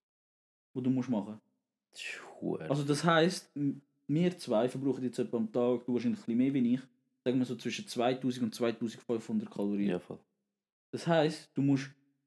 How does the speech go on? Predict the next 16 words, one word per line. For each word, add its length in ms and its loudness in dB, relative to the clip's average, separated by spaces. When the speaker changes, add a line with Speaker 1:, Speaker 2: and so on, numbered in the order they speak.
Speaker 1:
wenn, 320 2
wenn 120 2
ich 140 2
es 80 -14
jetzt 120 -10
will 80 -2
machen, 340 0
müsste 260 0
ich 80 -4
etwa 200 -4
tausend 460 -4
Kalorien 760 0
am 180 -10
Tag 300 0
nur 280 0
essen, 380 -10